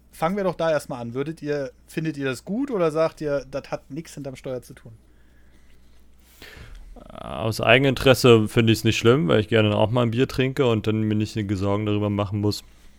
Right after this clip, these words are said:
Speaker 2: wenn ich essen war, ob, oder das Radler, ob das jetzt schlecht oder gut ist.
Speaker 1: Mhm.
Speaker 2: Ähm, aber eigentlich müsste man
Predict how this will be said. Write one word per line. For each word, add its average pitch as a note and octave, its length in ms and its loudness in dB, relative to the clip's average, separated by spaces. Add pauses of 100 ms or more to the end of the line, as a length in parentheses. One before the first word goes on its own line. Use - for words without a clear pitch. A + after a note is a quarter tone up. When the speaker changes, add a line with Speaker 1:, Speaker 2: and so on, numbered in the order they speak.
(500)
Speaker 2:
wenn F#2 160 -6
ich F2+ 160 -6
essen G2+ 260 -4
war, F#2+ 320 2 (220)
ob, - 220 -12
oder G2 160 -4
das F#2+ 220 -6
Radler, G2 420 0
ob F#2+ 140 -6
das - 180 -10
jetzt - 400 -8 (840)
schlecht - 380 -4
oder G2 180 -4
gut G#2+ 240 -6
ist. C3 260 -6 (300)
Speaker 1:
Mhm. A#2 300 -12 (180)
Speaker 2:
Ähm, A2+ 540 0 (640)
aber G2+ 500 0
eigentlich A2+ 840 0 (480)
müsste G2+ 440 -6
man F#2 560 -6